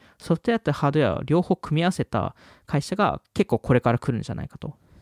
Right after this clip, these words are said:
で、この、この話は多分二、三年前に、あの、えー、オフトピックでもそのファクトリーアザサービスっていう、まあ、製造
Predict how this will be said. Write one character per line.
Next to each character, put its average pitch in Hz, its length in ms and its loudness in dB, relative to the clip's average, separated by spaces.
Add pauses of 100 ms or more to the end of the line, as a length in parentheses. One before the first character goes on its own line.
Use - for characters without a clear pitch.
(760)
で、 233 100 0
こ - 180 0
の、 254 140 -2
こ - 180 -2
の 269 60 2
話 285 320 2
は 190 80 4
多 180 120 0
分 120 260 0
二、 135 160 0
三 247 260 -2
年 254 180 -2
前 233 160 0
に、 107 320 -2 (320)
あ 117 140 2
の、 95 520 -2 (340)
え 123 120 -4
ー、 - 40 -2
オ 117 40 -2
フ 120 80 -6
ト 147 100 0
ピ - 100 -4
ッ - 40 -8
ク - 60 -20
で - 80 -4
も - 120 -6
そ - 120 -6
の 110 100 -4
フ - 80 -10
ァ 156 80 2
ク - 60 -18
ト 165 100 4
リ 165 80 6
ー 156 60 6
ア 160 40 4
ザ 156 80 2
サ 160 160 2
ー 143 40 4
ビ 101 100 0
ス - 80 -10
っ - 40 -16
て - 120 -8
い - 120 -4
う、 143 100 -8 (440)
ま 117 100 0
あ、 113 40 -4
製 156 260 4
造 151 320 0